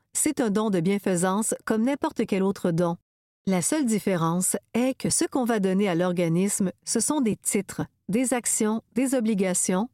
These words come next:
ou des fonds communs de placement. Les trois peuvent être admissibles. Ce sont les actions en elles-mêmes qu'on donne, pas les revenus de la vente d'actions.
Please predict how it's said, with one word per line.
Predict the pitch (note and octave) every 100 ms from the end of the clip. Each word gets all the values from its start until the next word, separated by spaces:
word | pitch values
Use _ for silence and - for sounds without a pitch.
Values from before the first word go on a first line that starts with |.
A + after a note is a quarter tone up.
| -
ou |
des | A#3+ A3+
fonds | - G#3+
communs | B3 B3
de | C#4
placement. | C4 F#3+ E3+ - E3+ D#3+ _ - - -
Les | A3+ C4
trois | - C#4+ C#4+
peuvent | - -
être | F3+ -
admissibles. | F3+ F3 D#3 F#3+ E3 D3 - _ - - -
Ce | - A4
sont | -
les | D#4 C#4 A3+
actions | G#3 - G3+
en | E3+
elles-mêmes | G#3+ A3 G#3 C4+ D4
qu'on | D4 B3+
donne, | F#3 F3 E3 E3 _ _ -
pas | D4
les | D#4
revenus | C4+ B3+ A3+ A#3+ A3+
de |
la | A3+ G#3
vente | F#3+ F#3+
d'actions. | F3+ E3 - E3+